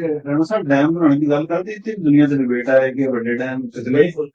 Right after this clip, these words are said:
Speaker 1: ਹੋਣੇ ਚਾਹੀਦੇ ਜਾਂ ਨਹੀਂ ਹੋਣੇ ਚਾਹੀਦੇ। ਇਹਦੇ ਫਾਰਨ ਗੇਸ ਪੂਰਾ
Speaker 2: ਤੁਹਾਨੂੰ ਮੈਂ ਚੀਨ, ਚੀਨ ਦੀ ਮਾਈਥੋਲੋਜੀ
Speaker 1: ਹਾਂ।
Speaker 2: ਕਿਹੜੀ,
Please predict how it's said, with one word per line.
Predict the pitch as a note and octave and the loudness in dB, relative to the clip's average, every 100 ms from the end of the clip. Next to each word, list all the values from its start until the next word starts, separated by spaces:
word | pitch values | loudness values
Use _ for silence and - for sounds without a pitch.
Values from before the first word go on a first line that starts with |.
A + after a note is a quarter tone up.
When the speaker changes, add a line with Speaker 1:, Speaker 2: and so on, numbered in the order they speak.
| _ _ _ C3+ | _ _ _ 0
Speaker 1:
ਹੋਣੇ | C#3 C#3 | 2 4
ਚਾਹੀਦੇ | C3+ D#3 D#3+ | 2 4 4
ਜਾਂ | D3+ | 6
ਨਹੀਂ | C3+ C#3 | 4 2
ਹੋਣੇ | B2 A2 | 0 -4
ਚਾਹੀਦੇ। | G#2+ G2+ G#2 | -8 -12 -16
ਇਹਦੇ | A2+ C#3 | -10 -8
ਫਾਰਨ | C3+ C3 C#3 D#3+ | -2 2 2 4
ਗੇਸ | D3 D3 C#3+ | 4 2 0
ਪੂਰਾ | D3 D#3 D3+ C#3+ C3 | -2 2 2 2 0
Speaker 2:
ਤੁਹਾਨੂੰ | - F3+ G#3 | 0 2 4
ਮੈਂ | A3 A3+ | 4 2
ਚੀਨ, | A3 G3 G3 F3+ - - | 4 4 4 2 -14 -6
ਚੀਨ | F3 F#3 | -2 -2
ਦੀ | G#3 | -2
ਮਾਈਥੋਲੋਜੀ | F3+ E3 E3 D#3 E3 D3 | 2 0 0 0 0 0
Speaker 1:
ਹਾਂ। | D#3+ C3 | -4 -8
Speaker 2:
ਕਿਹੜੀ, | F3 D#3 | -10 -12